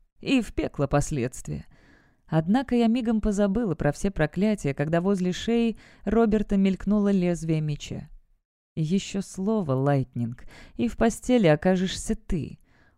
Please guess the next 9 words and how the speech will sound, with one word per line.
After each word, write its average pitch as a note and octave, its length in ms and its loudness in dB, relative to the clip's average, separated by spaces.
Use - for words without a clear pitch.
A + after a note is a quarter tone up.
услышала F3+ 540 0
я D3+ 200 4
ледяной, D#3+ 540 2
по E3+ 120 0
первости A#3 420 0
показавшийся G#3 720 0
каким-то G3+ 480 0
незнакомым F3 800 0
голос E3 400 0